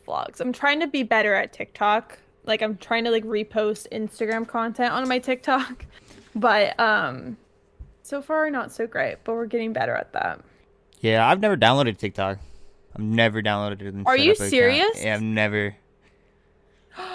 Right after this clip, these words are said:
Speaker 1: Wait, why? Like, you just don't wanna, like, be addicted to TikTok?
Speaker 2: Yeah, like, people are addicted to TikTok, and I'm like, "Man, why would I just download this and,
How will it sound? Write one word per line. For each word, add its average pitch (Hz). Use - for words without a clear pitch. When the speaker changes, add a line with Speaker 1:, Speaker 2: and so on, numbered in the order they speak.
Speaker 1:
Wait, 349
why? 302
Like, 240
you 240
just 247
don't 220
wanna, 208
like, 202
be 202
addicted 202
to 247
TikTok? 285
Speaker 2:
Yeah, 196
like, 131
people 220
are 151
addicted 123
to 120
TikTok, 120
and 117
I'm 131
like, 107
"Man, 151
why 151
would 180
I 165
just 147
download 135
this 113
and, 107